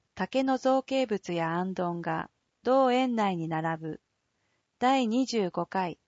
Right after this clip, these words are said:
高山竹あかり。来園者の皆さんは、散歩したり、写真を撮ったりしながら、ゆったりとした雰囲気を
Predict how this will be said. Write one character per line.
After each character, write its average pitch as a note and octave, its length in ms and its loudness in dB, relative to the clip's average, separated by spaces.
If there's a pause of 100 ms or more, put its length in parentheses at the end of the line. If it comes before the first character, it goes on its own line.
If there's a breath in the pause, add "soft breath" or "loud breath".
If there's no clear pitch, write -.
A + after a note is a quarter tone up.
(140)
高 B3+ 280 0
山 A3+ 260 2
竹 G3+ 380 -6
あ G#3+ 80 -2
か F3 180 -6
り。 - 140 -16 (1500)
来 C4 260 4
園 C#4+ 200 0
者 G#3+ 180 -2
の F3+ 120 -2
皆 G3 220 0
さ F#3+ 200 -2
ん F3 100 -4
は、 D#3+ 240 -4 (480)
散 B3+ 280 0
歩 C4 160 2
し - 140 -6
た B3 160 0
り、 F3 220 -6 (200)
写 F#3+ 220 -4
真 B3+ 300 -2
を B3 80 0
撮 C#4 140 0
っ C#4 60 -4
た - 160 -2
り F#3 120 -4
し - 160 -10
な F3+ 160 -2
が F3+ 160 -2
ら、 E3+ 240 -6 (580)
ゆ G#3 140 2
っ A3 40 4
た C#4+ 220 0
り C#4+ 140 0
と A3 160 0
し - 80 -8
た F3+ 140 -2
雰 A3+ 260 -2
囲 B3+ 160 0
気 - 160 -6
を D#3+ 220 -2